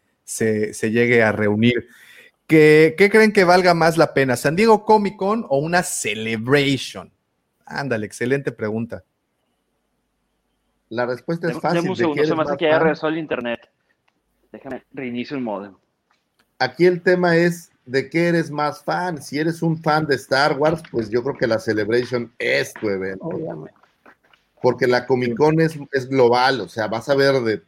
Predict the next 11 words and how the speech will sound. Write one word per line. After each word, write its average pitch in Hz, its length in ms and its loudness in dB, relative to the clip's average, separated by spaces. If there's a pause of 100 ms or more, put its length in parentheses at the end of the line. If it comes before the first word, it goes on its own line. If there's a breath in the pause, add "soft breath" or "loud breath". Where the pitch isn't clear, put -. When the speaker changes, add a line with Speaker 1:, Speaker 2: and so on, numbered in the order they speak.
Speaker 2:
todo, 120 600 0
las 92 260 -10
cosas, 117 520 -2
videojuegos, 104 1160 -2
cómics, 107 720 -4 (300)
eh, 98 380 -2
cine, 110 880 -2
televisión, 110 1080 0 (540)
eh, 98 180 -2
arte 151 480 2
incluso. 123 800 -2